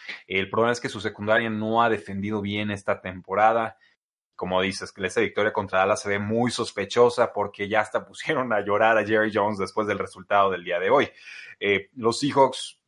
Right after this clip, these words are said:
tienen lo suficiente, están integrando a Josh Gordon, ya encontraron un reemplazo, eh, con Jacob Hollister para la lesión de Will Disley, y solamente, eh, pa-, de mi parte queda vigilar quién va a ser el corredor titular del equipo. Creo que va a ser Chris Carson, si lo tengo en fantasy lo juego,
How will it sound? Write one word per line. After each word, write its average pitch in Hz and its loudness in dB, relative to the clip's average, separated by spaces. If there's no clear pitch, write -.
tienen 139 2
lo 117 2
suficiente, 113 -2
están 120 -2
integrando 110 0
a 98 -2
Josh 98 -6
Gordon, 117 4
ya 107 -2
encontraron 104 -2
un 98 -8
reemplazo, 101 0
eh, 90 -2
con 95 -4
Jacob 101 -4
Hollister 113 2
para 95 0
la 92 2
lesión 101 -2
de 98 -2
Will 110 0
Disley, 156 0
y 95 -18
solamente, 139 0
eh, 95 -2
pa-, 98 0
de 95 -2
mi 95 -6
parte 113 -2
queda 131 0
vigilar 117 0
quién 120 -4
va 143 6
a 127 4
ser 127 -2
el 127 -4
corredor 101 -4
titular 95 -2
del 95 -2
equipo. 98 -10
Creo 165 4
que - -2
va 113 4
a 110 2
ser 110 -2
Chris 117 -10
Carson, 131 2
si 95 -12
lo 95 -6
tengo 117 -4
en 107 -6
fantasy 113 -2
lo 92 -8
juego, 151 2